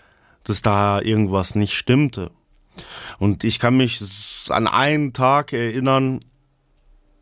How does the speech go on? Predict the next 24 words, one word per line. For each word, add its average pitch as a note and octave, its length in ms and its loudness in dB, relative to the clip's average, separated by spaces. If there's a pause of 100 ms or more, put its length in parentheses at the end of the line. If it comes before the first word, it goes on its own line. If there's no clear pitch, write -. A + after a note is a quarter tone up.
(400)
die A#2+ 240 0
Beziehung D3 480 2
zwischen C3+ 300 -2
mir C3+ 140 4
und A2+ 120 -2
meinem A2+ 200 2
Vater A#2+ 520 0
hatte A2 440 0 (960)
schon A#2 300 2
vorher, C3+ 400 4
als A#2 260 0
ich - 380 -4 (380)
die A2+ 160 4
Hausaufgaben A2 800 2
verweigert G#2+ 600 0
hatte, A2 220 -2
in G#2 80 0
der G2+ 100 -2
ersten A#2 380 0
Klasse - 340 -2
einen G#2 220 0
kleinen G2 380 2
Bruch A2 320 0
erlitten. E2+ 520 -6